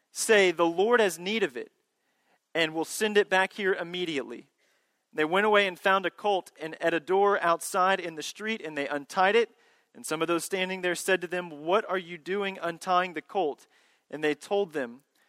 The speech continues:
what Jesus had said, and they let them go. Now, there's a couple of ways to interpret this passage. One way is to say Jesus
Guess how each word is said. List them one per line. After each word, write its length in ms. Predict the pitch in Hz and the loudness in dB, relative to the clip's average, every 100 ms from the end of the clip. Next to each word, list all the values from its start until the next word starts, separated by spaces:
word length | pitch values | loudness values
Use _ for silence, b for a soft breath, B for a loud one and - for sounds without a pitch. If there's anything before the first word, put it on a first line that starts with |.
| _ _ | _ _
what 200 | 165 160 | 0 0
Jesus 480 | - 190 185 190 - | 0 -4 -2 -2 0
had 160 | 180 - | -2 -2
said, 440 | - 160 139 135 b b | 2 4 4 0 b b
and 160 | 151 156 | -8 0
they 100 | 151 | 2
let 340 | 143 170 - | 4 4 2
them 160 | 165 151 | -12 -2
go. 320 | 160 127 113 | 2 2 0
Now, 100 | 147 | -4
there's 140 | 160 | -4
a 40 | 165 | 0
couple 320 | 269 285 254 | 2 2 2
of 60 | 180 | 4
ways 240 | 170 165 | 4 2
to 160 | - 170 | -2 -6
interpret 480 | 147 214 208 160 | -4 -4 -2 -6
this 160 | 160 147 | -6 -8
passage. 560 | - 175 139 110 - - _ _ _ _ _ _ | 0 0 0 -8 -16 -20 _ _ _ _ _ _
One 340 | 143 208 285 | 2 4 4
way 220 | 226 156 | 4 2
is 120 | 156 - | 2 -4
to 100 | 165 | -8
say 420 | - 180 151 147 - _ _ _ _ 147 | 0 2 4 0 -10 _ _ _ _ -14
Jesus 680 | - 220 269 233 208 - | -4 0 0 0 -4 -6